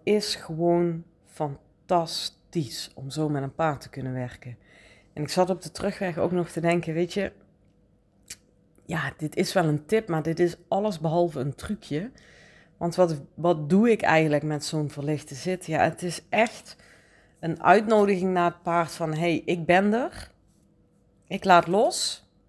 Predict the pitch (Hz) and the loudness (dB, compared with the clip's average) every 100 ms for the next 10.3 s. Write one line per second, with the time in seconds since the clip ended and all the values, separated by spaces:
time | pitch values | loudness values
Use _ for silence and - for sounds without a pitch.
0 | _ _ _ _ 175 165 196 196 165 160 | _ _ _ _ -8 2 4 6 4 4
1 | 185 208 190 175 170 165 170 170 - _ | 2 0 -2 -4 -2 0 0 -4 -10 _
2 | _ - 151 156 147 185 220 160 127 117 | _ -8 0 2 4 4 4 4 2 0
3 | 165 110 - - - - 196 - - - | -2 -2 -8 -14 -12 -4 -2 -2 -8 -12
4 | - - - _ - 165 143 156 185 185 | -20 -20 -20 _ 2 6 8 6 4 2
5 | 175 180 170 202 196 - 190 170 - 226 | 2 0 0 0 0 -2 -4 -6 -4 -2
6 | 202 - 143 147 - 180 165 - 160 - | -2 -4 -6 -4 4 6 4 4 0 2
7 | 170 160 160 160 139 175 170 165 160 110 | 4 4 2 0 0 0 2 2 -2 -2
8 | 175 160 135 - 175 220 180 131 131 175 | -2 -2 -4 -2 0 2 0 0 0 0
9 | 175 156 - - 165 147 175 180 185 160 | 0 -2 -6 -8 -6 -4 0 0 0 0
10 | 165 175 | 2 0